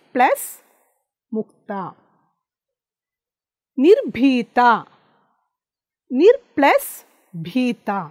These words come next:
ಮೇಲ್ಮೊಗದಿ, ಮೇಲ್ ಪ್ಲಸ್ ಮೊಗದಿ. ಮಕ್ಕಳೇ, ಈ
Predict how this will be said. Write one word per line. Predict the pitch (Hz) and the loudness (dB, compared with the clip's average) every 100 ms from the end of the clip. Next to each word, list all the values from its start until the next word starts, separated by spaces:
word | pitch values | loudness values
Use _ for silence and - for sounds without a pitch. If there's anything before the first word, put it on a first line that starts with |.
| _ _ _ _ _ _ _ _ _ _ _ _ _ 208 | _ _ _ _ _ _ _ _ _ _ _ _ _ -2
ಮೇಲ್ಮೊಗದಿ, | 226 311 480 453 339 262 240 190 254 233 - _ _ _ _ _ _ _ _ _ _ _ 226 - _ 214 | 0 2 4 4 4 2 0 0 -2 -2 -8 _ _ _ _ _ _ _ _ _ _ _ -20 -20 _ -8
ಮೇಲ್ | 233 277 330 | -2 0 -2
ಪ್ಲಸ್ | - 302 453 587 - - _ _ _ _ | -2 -2 -2 -2 -8 -20 _ _ _ _
ಮೊಗದಿ. | 196 185 185 175 226 - _ _ | -10 -8 -8 -8 -10 -12 _ _
ಮಕ್ಕಳೇ, | 185 - 226 330 508 _ _ _ | -18 -6 -4 -2 -4 _ _ _
ಈ | 294 | -6